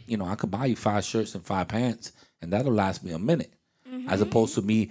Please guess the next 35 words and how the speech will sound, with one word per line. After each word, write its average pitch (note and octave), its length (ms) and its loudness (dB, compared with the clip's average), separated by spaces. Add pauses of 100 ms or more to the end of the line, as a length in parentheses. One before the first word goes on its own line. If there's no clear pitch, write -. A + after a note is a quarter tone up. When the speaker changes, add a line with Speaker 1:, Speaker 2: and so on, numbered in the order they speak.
(120)
Speaker 1:
having G2+ 300 0
to A2+ 100 0
go G2 140 0
out F#2+ 180 2
there F2+ 140 0
and F2+ 100 -4
buy G2 160 4
you F2+ 140 2
a F2 60 0
camouflage F#2+ 720 0
this, F#2 460 2 (220)
uh, F#2+ 140 2
this F#2+ 400 2
shirt, G2 480 2 (180)
and G2 140 -4
this A#2+ 180 4
hoodie. G2+ 540 4 (240)
And G2+ 100 -2
if G2 100 0
I A2 60 4
had A#2+ 180 2
to - 80 -2
do B2+ 180 4
all B2+ 200 2
that C3+ 160 -2
stuff, F3+ 320 0
I'd E3+ 140 0
be F3+ 80 2
broke. F#3+ 560 0
Speaker 2:
No, B3+ 220 -4
and A#3+ 140 -8
sometimes F4 460 -10
that's D#4 220 -10
annoying. A#3+ 420 -10
Like, A3 420 -10